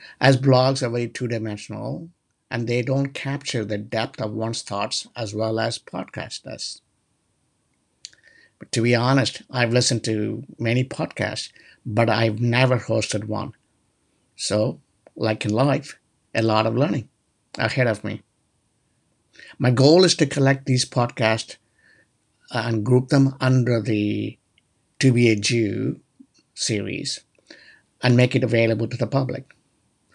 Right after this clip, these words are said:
Ideally, I think each podcast should be in the five to ten minute range, but hey, that's not so important.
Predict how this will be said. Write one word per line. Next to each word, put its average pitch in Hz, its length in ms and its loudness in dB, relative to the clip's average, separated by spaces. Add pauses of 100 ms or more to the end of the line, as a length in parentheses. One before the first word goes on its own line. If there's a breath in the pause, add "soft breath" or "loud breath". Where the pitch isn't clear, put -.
(180 soft breath)
Ideally, 131 540 4
I 123 80 4
think 117 300 -10
each - 420 -12 (340)
podcast 135 600 -10 (560)
should 117 240 -6
be 117 180 -4
in 110 100 -8
the 113 80 -6
five 117 320 -6
to 117 100 -10
ten 120 200 -6
minute 117 280 -8
range, 131 420 -8 (340)
but 117 180 -6
hey, 113 360 0 (1120)
that's 117 260 -8
not 110 200 -4
so 113 120 -6
important. 117 640 -8